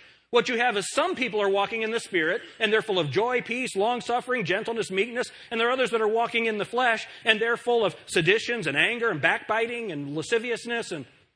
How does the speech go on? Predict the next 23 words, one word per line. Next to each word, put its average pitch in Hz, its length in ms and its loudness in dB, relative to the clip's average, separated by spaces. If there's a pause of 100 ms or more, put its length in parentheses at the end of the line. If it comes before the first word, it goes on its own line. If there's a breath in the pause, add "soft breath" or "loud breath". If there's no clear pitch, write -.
(520)
what 254 180 2
in 415 100 6
the 208 240 4
world 349 240 4
was 220 160 4
he 233 80 -2
surprised 277 580 -2
about? 127 400 -2 (380 soft breath)
See, 247 160 -2
young 254 240 0
people, 214 240 -2
one 247 200 0
of 277 120 -2
the 180 160 2
reasons 180 520 -2
I 180 160 0
believe 190 340 -2
that, 165 160 -4
look 185 120 -2
up 240 120 -2
here, 180 100 0
young 160 200 0
people, 208 240 -8